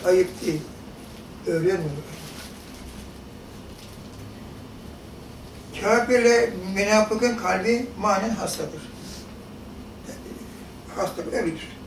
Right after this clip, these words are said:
Bazıları kalbi silime bidatlardan, yani dince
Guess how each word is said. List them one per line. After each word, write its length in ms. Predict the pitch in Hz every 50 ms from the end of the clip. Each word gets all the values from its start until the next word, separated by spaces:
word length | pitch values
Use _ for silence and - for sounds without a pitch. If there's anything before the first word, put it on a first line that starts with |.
| - - - - - - - - - - - - - - - - - - - - - - - - - - - - - - - - - -
Bazıları 680 | 214 220 226 233 226 233 226 226 233 226 247 254 262 - - - - 180
kalbi 360 | 226 240 233 220 214 208 202
silime 840 | - - - - - - - - 175 180 180 180 208 220 254 262 269 - - - - - - - - - - - - - 202
bidatlardan, 720 | 202 190 220 214 214 214 - 214 202 196 190 - 170 170 156 - -
yani 180 | 156 165 170 - -
dince 380 | 214 196 185 185 196 190 180 170